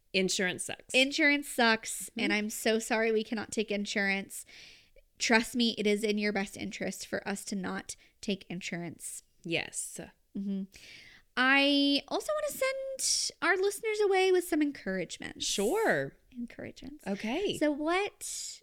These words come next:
Speaker 2: encouragement do you have for our listeners today?
Speaker 1: I would say have more grace and compassion for yourself, especially if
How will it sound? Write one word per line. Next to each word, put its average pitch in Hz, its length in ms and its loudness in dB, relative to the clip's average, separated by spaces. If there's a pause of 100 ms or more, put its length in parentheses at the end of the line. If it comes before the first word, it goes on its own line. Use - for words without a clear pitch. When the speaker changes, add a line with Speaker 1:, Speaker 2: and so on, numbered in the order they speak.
(120)
Speaker 2:
encouragement 202 680 -8
do 202 120 -12
you 196 80 -8 (100)
have 196 180 -12
for - 120 -16
our 233 100 -14
listeners - 480 -18
today? 240 380 -12 (1160)
Speaker 1:
I 233 120 -2 (180)
would 494 160 0
say 175 800 2 (880)
have 339 680 0 (920)
more 277 500 0
grace 220 360 0
and 208 120 -2
compassion 170 520 -4
for 147 140 -8
yourself, - 680 -8 (800)
especially 262 920 -2 (1040)
if 175 720 2